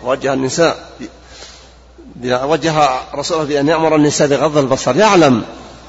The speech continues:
أن الناس يص-، يصادفون أوقاتا يجدون أن الأمر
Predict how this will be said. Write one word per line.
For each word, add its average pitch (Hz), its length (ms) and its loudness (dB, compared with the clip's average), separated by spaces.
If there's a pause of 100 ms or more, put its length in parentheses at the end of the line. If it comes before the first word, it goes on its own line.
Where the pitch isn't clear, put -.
(440)
أن 151 140 0
الناس 147 440 2
يص-، 165 380 -2
يصادفون 160 760 2
أوقاتا 151 920 2 (1300)
يجدون 190 420 2
أن 165 140 4
الأمر 156 640 2